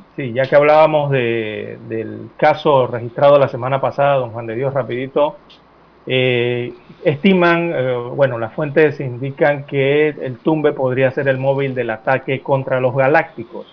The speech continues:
Recordemos eso que ocurrió en la discoteca Espacio la semana pasada.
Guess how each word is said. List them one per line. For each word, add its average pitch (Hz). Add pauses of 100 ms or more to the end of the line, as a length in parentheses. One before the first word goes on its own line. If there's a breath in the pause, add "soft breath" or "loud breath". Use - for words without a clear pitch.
Recordemos 123
eso 135
que -
ocurrió 117
en 131
la 123
discoteca 117
Espacio 135 (480)
la 135
semana 123
pasada. 104